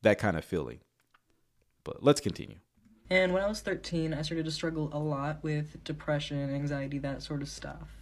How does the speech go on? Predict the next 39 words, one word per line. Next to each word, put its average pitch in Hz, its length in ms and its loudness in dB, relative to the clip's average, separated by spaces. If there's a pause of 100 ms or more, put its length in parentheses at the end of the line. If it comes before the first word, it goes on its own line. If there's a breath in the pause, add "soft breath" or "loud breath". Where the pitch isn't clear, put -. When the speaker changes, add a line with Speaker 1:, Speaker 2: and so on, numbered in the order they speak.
(560)
Speaker 2:
I 180 60 2
spent 175 360 2
a 156 80 2
lot 170 240 4
of 208 60 -6
time 185 240 2
on 165 60 4
the 160 80 2
internet, 143 460 0
specifically 180 440 -2
TikTok, 143 600 -2
way 196 260 0
more 156 400 2
than 139 280 0
I 131 280 -4
should 160 320 -2
have, 131 480 -4 (140)
rather 143 220 0
than 135 140 0
going 135 200 2
out 131 60 -2
in 131 60 -2
the 135 60 -2
real 135 180 0
world, 135 280 0
and 139 100 -4
especially 147 400 -2
with 143 160 -4
covid 147 400 0
and 139 80 -2
everything 143 280 -2
else 170 160 -2
that 135 80 -8
was 123 100 -8
going 131 260 -10
on. 131 260 -10 (140)
Speaker 1:
But 120 160 8
notice 156 320 12
what, 127 340 8